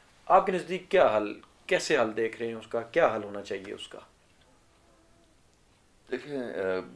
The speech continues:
Speaker 2: मसला तो बिल्कुल ये हैगा कि एक, अ, एक बहुत बड़ा मसला है।
Speaker 1: Exactly।
Speaker 2: Because इसी, वहाँ इंसान की ज़िंदगियाँ ज़ाया हो रही हैंगी,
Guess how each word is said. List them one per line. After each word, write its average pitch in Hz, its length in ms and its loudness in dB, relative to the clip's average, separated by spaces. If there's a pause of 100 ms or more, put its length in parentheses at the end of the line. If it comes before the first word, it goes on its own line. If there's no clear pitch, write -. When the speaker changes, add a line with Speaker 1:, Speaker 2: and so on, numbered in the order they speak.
Speaker 2:
मसला 87 360 0
तो 104 140 -2
बिल्कुल 92 420 -8
ये 87 160 0
हैगा 82 340 -4
कि 78 320 -6
एक, 78 220 -10
अ, 71 260 0 (840)
एक 87 180 -14
बहुत - 240 -6
बड़ा 65 280 -6
मसला - 240 -18
है। - 120 -16
Speaker 1:
Exactly। 107 440 -12 (600)
Speaker 2:
Because 104 300 -6
इसी, 127 220 -10 (200)
वहाँ 98 520 -4
इंसान 90 580 -6 (320)
की 87 120 -10
ज़िंदगियाँ 82 640 -10
ज़ाया 65 280 -6
हो 60 200 -12
रही 52 200 -14
हैंगी, 50 440 -20